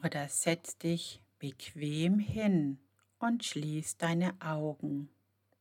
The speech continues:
Und entspann dich einfach mal. Lass einfach alles los.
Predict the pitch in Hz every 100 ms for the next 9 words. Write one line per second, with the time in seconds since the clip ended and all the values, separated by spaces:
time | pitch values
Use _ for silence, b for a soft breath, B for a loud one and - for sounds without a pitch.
0 | _ _ _ _ _ _ _ _ _ _
1 | _ _ _ b b b b b b b
2 | b b b - 370 330 - 202 190 -
3 | - 160 175 180 170 156 - - 156 151
4 | 147 - 156 - 160 151 147 147 147 151
5 | _ _ _ _ _ _ _ _ _ _
6 | _ _ _ b b b b _ _ 180
7 | 185 185 - - 185 190 208 226 240 -
8 | 226 - - - 170 180 185 185 180 180
9 | - - 147 147 143 143 143 147